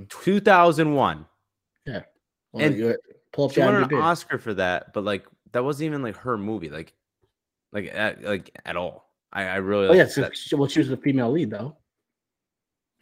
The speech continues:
Speaker 1: I know, but, like, I feel like she's overrated.
Speaker 2: Hulk, remember Hulk? Come on.
Speaker 1: Exactly my point. She's literally, like, I think she's
Speaker 2: Requiem for a
Speaker 1: overrated.
Speaker 2: Dream. Good.
Speaker 1: I,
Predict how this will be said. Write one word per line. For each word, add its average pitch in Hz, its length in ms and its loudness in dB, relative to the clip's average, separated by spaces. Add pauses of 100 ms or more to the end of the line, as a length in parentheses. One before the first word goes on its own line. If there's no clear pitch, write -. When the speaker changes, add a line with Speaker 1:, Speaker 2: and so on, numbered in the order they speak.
(1000)
Speaker 1:
I 87 120 -10
know, 87 200 -8
but, 71 200 -10
like, - 280 -16 (100)
I 98 120 -6
feel 135 240 -2
like 98 100 0
she's 76 180 -12
overrated. - 640 -16 (1200)
Speaker 2:
Hulk, 170 280 8
remember 143 220 2
Hulk? 151 480 0
Come 151 120 -4
on. 85 160 -8 (680)
Speaker 1:
Exactly 90 540 -4
my 92 160 -6
point. 82 320 -10 (680)
She's 127 400 -8
literally, 165 360 0
like, 110 260 -4
I 117 100 2
think 123 160 4
she's 127 80 6
Speaker 2:
Requiem 139 260 4
for 127 60 -6
a - 60 -2
Speaker 1:
overrated. 123 180 2
Speaker 2:
Dream. 123 500 0 (760)
Good. 98 220 -8 (360)
Speaker 1:
I, 82 160 -6